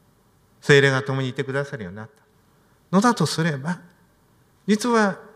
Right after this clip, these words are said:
私たちも目で見ることはできないけれども、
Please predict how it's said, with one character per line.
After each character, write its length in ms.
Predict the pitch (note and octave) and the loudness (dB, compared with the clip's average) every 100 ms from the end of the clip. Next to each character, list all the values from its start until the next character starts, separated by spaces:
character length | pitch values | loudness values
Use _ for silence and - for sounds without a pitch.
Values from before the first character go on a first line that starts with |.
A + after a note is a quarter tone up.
| _ _ | _ _
私 320 | F#3 G#3+ C4+ | 2 4 2
た 100 | C#4 | 2
ち 100 | A3+ | 2
も 120 | A3 F#3 | 4 6
目 180 | A#3 | 6
で 140 | C4 G3 | 4 4
見 160 | G3+ | 4
る 100 | A#3 | 2
こ 160 | G#3+ D3 | 0 -2
と 100 | - | 0
は 120 | C#3 | 0
で 120 | A#2 | 0
き 120 | A2 D#3+ | -2 -2
な 100 | B2 | -2
い 80 | |
け 160 | G2+ A2 | -4 -8
れ 80 | F#2 | -10
ど 100 | F#2 | -10
も、 220 | C#3+ | -10